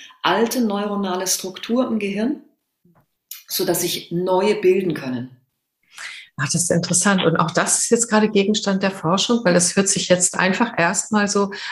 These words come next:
Speaker 2: an, was ich ja weiß, was passiert und auch selber erlebt habe, dass wir in einer Erneuerungsphase sind, dass wir uns verändern und so.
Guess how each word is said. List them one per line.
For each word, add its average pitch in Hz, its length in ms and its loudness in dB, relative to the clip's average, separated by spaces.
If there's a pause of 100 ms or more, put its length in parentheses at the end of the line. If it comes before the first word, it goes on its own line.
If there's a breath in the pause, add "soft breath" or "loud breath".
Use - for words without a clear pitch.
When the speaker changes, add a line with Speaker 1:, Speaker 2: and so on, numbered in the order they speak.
Speaker 2:
an, 180 160 4
was 175 200 4
ich - 140 0
ja 156 140 2
weiß, 180 400 4
was - 200 0
passiert 208 500 4
und 156 100 2
auch 160 80 0
selber 156 340 2
erlebt 175 420 4
habe, 170 200 0
dass 160 220 -4
wir - 60 0
in 165 180 0
einer 160 220 2
Erneuerungsphase 170 1120 6
sind, 156 320 0
dass - 160 -8
wir - 100 -4
uns 156 140 -2
verändern 175 500 4
und 165 160 0
so. 170 180 -2